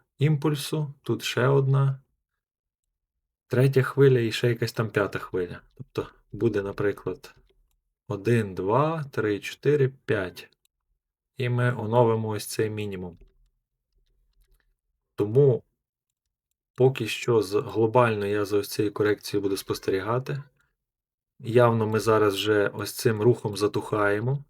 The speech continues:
Тобто, скоріше за все, ще якісь ось ці мінімуми ми можемо забирати ближчим часом, так як в нас сьогодні новини будуть відбуватися економічні. Та, це є ставка Ф Р С, е, тому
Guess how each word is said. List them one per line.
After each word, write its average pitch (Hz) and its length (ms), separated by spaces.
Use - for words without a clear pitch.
Тобто, 127 380
скоріше 120 400
за 113 60
все, 113 260
ще - 160
якісь 117 300
ось 110 100
ці 120 180
мінімуми 110 640
ми 107 120
можемо 104 360
забирати 107 640
ближчим 127 400
часом, 127 400
так 117 160
як 110 100
в - 20
нас 117 180
сьогодні 113 360
новини 110 560
будуть 110 240
відбуватися 104 840
економічні. 107 920
Та, 101 240
це 104 240
є 101 120
ставка 107 440
Ф - 140
Р 104 260
С, 127 420
е, 101 320
тому 123 460